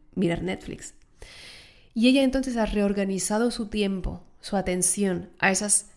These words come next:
actividades de alto valor, formarse, porque toda tu vida crecerá tanto como crezcas tú. Es donde invierte su dinero, donde invierte su tiempo. Escuchas podcasts empoderadores,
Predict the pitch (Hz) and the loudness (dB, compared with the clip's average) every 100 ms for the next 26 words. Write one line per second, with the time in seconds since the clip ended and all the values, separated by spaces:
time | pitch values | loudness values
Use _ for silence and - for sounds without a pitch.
0 | - 175 - 185 180 180 185 175 175 175 | -14 -12 -6 0 0 0 -2 -2 0 2
1 | 175 175 - - 185 180 180 196 190 160 | 2 -2 -14 -4 0 4 4 4 0 -4
2 | - _ _ _ _ - 180 - - - | -12 _ _ _ _ -4 -2 -2 -6 -10
3 | - - 240 262 262 247 214 214 208 180 | -16 -2 2 2 2 -2 0 0 -2 -4
4 | 180 185 185 180 185 185 175 175 165 170 | -2 -4 -4 -8 -8 -8 -8 -6 -8 -8
5 | 165 - 165 - - - - _ - 190 | -12 -12 -14 -16 -20 -20 -20 _ -4 0
6 | 185 185 185 - 175 175 175 180 175 185 | 2 4 2 2 0 0 0 -2 -4 -2
7 | 190 185 175 185 175 175 170 175 - - | 0 -2 -2 -4 -2 -2 -2 -4 -4 -8
8 | 180 - 180 175 160 - - - 190 - | -8 -6 -4 -4 -8 -12 -20 -8 -6 -6
9 | 190 185 180 190 180 190 180 - - 202 | -6 -6 -6 -6 -4 -6 -8 -8 -6 -4
10 | 196 180 175 170 165 175 170 165 - | -4 -2 -2 0 -2 -2 -2 -6 -12